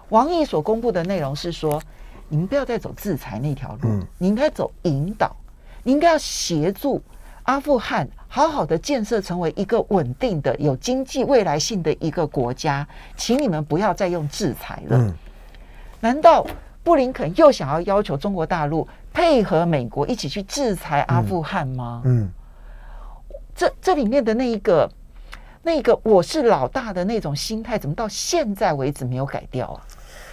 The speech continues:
Speaker 2: 好，我，我，我觉得有，有一点是大家不要忽略，就是中国，中国现在毕竟是亚洲第一强权。
Speaker 1: 嗯。
Speaker 2: 我不要说全世界，亚洲第一强权。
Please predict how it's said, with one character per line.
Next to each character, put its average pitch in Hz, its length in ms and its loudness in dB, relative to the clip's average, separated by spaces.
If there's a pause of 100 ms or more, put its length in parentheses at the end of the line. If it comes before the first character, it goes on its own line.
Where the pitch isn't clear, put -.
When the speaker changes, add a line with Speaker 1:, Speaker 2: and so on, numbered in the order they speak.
(120)
Speaker 2:
好， - 200 -12
我， 107 260 -6 (480)
我， 113 240 -4
我 120 80 -6
觉 160 80 6
得 196 60 4
有， 113 240 0
有 120 200 2
一 190 40 0
点 101 200 -2
是 95 80 -6
大 104 140 2
家 104 80 0
不 107 80 -4
要 98 100 0
忽 107 180 -6
略， 101 120 0
就 113 100 2
是 123 80 4
中 156 180 2
国， 110 220 -2
中 190 180 4
国 123 120 4
现 131 100 2
在 113 80 2
毕 110 160 -2
竟 104 220 0
是 95 360 -6 (760)
亚 - 180 -4
洲 120 280 2 (120)
第 110 260 2
一 - 20 -2
强 95 280 -8
权。 - 180 -12 (300)
Speaker 1:
嗯。 147 260 -4 (460)
Speaker 2:
我 110 80 -4
不 98 80 0
要 131 100 6
说 123 140 2
全 92 280 -8
世 98 220 -8
界， - 80 -12
亚 87 100 -8
洲 110 160 -2
第 101 200 -2
一 101 40 -2
强 95 240 -8
权。 - 160 -14